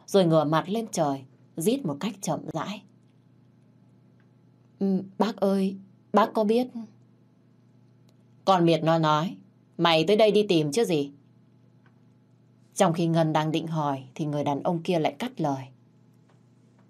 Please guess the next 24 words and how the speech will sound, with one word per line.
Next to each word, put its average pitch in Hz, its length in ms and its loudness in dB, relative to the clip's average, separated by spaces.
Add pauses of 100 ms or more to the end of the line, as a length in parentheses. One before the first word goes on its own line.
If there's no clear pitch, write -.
(400)
"Dạ 175 200 2
không, 196 360 -2 (600)
cháu 175 200 4
đi 233 140 2
bà 185 100 4
ấy 160 180 2
không 220 180 -2
biết 269 200 2
à? 185 160 -4 (580)
Cháu 175 140 2
thực 202 220 -2
sự - 240 -2
có 190 100 4
vài 185 200 2
điều 156 200 0
muốn 160 260 -2
biết, 247 200 -2 (500)
cho 202 140 2
nên 185 440 2 (680)
cháu 196 160 4
đã - 180 4
tìm 180 200 0
tới 170 140 2
đây." 202 300 2